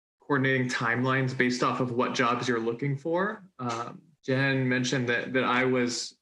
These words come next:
I entered into the job search mostly interested in either housing jobs or first year experience orientation jobs. And we found out pretty quickly that all the housing jobs I was interested in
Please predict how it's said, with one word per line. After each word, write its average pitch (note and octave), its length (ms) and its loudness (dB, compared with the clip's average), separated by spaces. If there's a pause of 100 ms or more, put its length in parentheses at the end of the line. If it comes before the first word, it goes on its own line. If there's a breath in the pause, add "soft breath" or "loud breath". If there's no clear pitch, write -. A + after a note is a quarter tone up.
(220)
I C3 140 2
entered C3+ 260 2
into B2+ 160 2
the B2 100 0
job A#2+ 260 0
search - 440 -6 (200)
mostly C3 380 0
interested B2 400 -6
in A2+ 100 -4
either A2 300 -4
housing A#2 460 -2
jobs A#2 520 -2
or A2+ 520 -2 (520)
first C3+ 200 0
year C3+ 100 4
experience A#2+ 400 0
orientation A#2+ 500 0
jobs. G#2 600 -4
And B2+ 80 -2
we A#2+ 100 0
found B2+ 220 0
out B2 120 -2
pretty B2+ 180 0
quickly B2+ 340 -2
that A#2 240 -2 (560)
all C3+ 180 2
the C3+ 120 0
housing C3+ 360 2
jobs A#2+ 300 2
I A#2+ 40 2
was A2+ 120 0
interested C#3 440 0
in A2+ 380 0